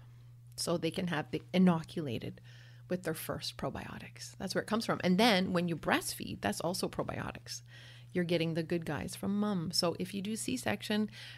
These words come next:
and then you do bottle, and then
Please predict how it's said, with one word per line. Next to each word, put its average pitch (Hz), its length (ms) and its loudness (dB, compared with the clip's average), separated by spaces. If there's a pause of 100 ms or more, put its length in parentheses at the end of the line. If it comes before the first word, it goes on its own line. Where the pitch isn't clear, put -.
(120)
and 180 180 2
then 175 200 0
you 175 80 0
do 180 160 -4
bottle, 226 580 -2 (920)
and 185 140 6
then 185 300 2